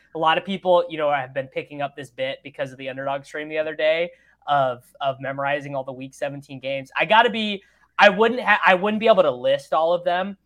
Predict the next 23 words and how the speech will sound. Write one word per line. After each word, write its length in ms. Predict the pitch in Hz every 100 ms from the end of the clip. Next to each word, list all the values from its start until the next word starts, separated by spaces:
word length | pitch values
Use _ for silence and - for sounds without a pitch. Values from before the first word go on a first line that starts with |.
| _
So 140 | 165
if 100 | 139
you're 100 | 147
like, 160 | 143 131
"Davis, 280 | 147 135 147
you 80 |
gotta 160 | 143 123
list 280 | 123 131 143
all 160 | 147
of 80 | 147
them." 180 | 156 156
But 100 | 143
if 80 | 143
it 80 | 160
was, 100 | 147
like, 140 | 139
a 40 | 117
flashcard 720 | - 131 143 - 170 156 151
style 280 | - 151 156
system 560 | 156 170 - 185 190 - _ _ -
where 100 | 147
you, 100 | 135
like, 320 | 127 127